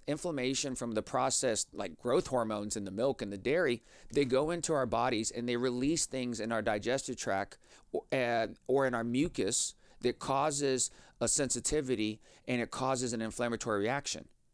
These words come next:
Like, I could beg the case that if you have seasonal allergies, one way to make your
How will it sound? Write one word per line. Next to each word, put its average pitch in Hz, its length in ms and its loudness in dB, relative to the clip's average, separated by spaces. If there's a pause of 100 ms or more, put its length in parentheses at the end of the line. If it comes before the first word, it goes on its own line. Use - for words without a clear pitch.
(160)
Like, 120 200 0
I 139 100 2
could 131 180 0
beg 123 180 0
the 117 80 0
case 139 360 0
that 110 240 0
if 117 140 0
you 123 100 4
have 113 100 0
seasonal 110 320 -2
allergies, 120 500 0 (460)
one 131 280 0
way 120 160 4
to 113 80 2
make 117 300 0
your 101 240 2